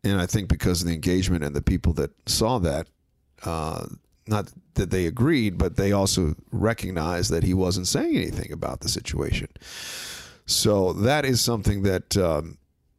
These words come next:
caught my eye, and I think it caught a lot of people's eye. And another thing, and I don't wanna get into a, a tangent about broadcasting and, and, uh, so much, but I will say this really fast. The Dallas Cowboys game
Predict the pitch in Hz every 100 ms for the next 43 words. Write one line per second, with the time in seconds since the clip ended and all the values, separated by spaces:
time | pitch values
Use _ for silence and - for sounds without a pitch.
0 | _ _ _ _ _ _ _ _ _ -
1 | _ _ _ - 110 104 87 107 110 92
2 | 80 95 104 - - 87 82 90 85 -
3 | 87 80 95 101 87 - 69 - 67 85
4 | - - - - - 110 131 175 151 123
5 | 110 117 117 110 110 107 98 - 98 -
6 | - 101 - 104 98 95 87 87 82 -
7 | 95 98 92 87 85 - 90 82 - -
8 | - 87 85 95 85 80 85 - _ _
9 | _ _ _ _ _ _ - - 104 90
10 | 90 - 101 95 104 107 101 92 - 95
11 | 98 92 90 90 71 78 - - - -
12 | - - _ _ _ 87 90 98 101 135
13 | 135 - 117 98 92 87 92 85 82 85